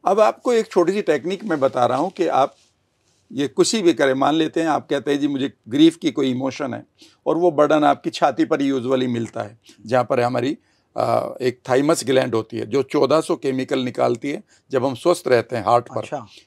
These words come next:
Speaker 1: और अगर हम हार्ट के लेवल पर नेगेटिव हैं, तो वो बारह सौ साठ नेगेटिव निके-, I mean, केमिकल निकालते हैं, यानी कि छब्बीस सौ साठ केमिकल का हमें नुकसान होता है।
Speaker 2: ओके।
Speaker 1: बारह सौ साठ नेगेटिव है और
Speaker 2: जी, जी,
Speaker 1: चौदह सौ
Speaker 2: जी।
Speaker 1: आपकी पॉजिटिव है।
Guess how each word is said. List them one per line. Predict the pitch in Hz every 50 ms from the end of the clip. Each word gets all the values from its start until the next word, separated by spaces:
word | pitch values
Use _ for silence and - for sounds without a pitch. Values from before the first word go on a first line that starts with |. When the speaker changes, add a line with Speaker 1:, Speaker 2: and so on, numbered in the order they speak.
| _ _ _ -
Speaker 1:
और | 131 131
अगर | 131 127 139 160 170
हम | 175 170 170
हार्ट | 143 131 139 131 139 127 -
के | - 180 160
लेवल | 151 139 139 139 135
पर | - 147 127
नेगेटिव | 120 127 120 120 131 - - 135 110 117
हैं, | 143 - _ _ _ _ _ _ -
तो | -
वो | 151 156
बारह | 135 120 123 131 151 156 156
सौ | - - 147
साठ | - 151 147 147 - -
नेगेटिव | 131 123 110 104 135 135 - 170 165
निके-, | 147 127 120 - - 123 123 - - 123 120
I | 131
mean, | 127 120
केमिकल | - 127 120 120 113 - 123
निकालते | 117 117 110 110 - - - - -
हैं, | 87 - _ - - - _ - -
यानी | 131 135 147 156
कि | - 175
छब्बीस | 165 - - 151 127 123 127 165 - -
सौ | 196 147
साठ | - 156 143 135 131 -
केमिकल | - 147 135 135 127 135 127 123
का | -
हमें | 151 156 151
नुकसान | 139 - - 143 143 139
होता | 127 127 123 - -
है। | - - _ _ _ -
Speaker 2:
ओके। | 139 123 - - 160 139 - -
Speaker 1:
बारह | 104 110 107 110 127
सौ | 131 151 165
साठ | 156 165 160 139
नेगेटिव | 147 156 147 180 180 - 190 170 180
है | 190
और | 165
Speaker 2:
जी, | 139
जी, | 160
Speaker 1:
चौदह | 165 151 180 190
सौ | - - 208
Speaker 2:
जी। | 175
Speaker 1:
आपकी | 156 - - 165
पॉजिटिव | 143 - 147 135 127 127 113 - 131 123 120
है। | 120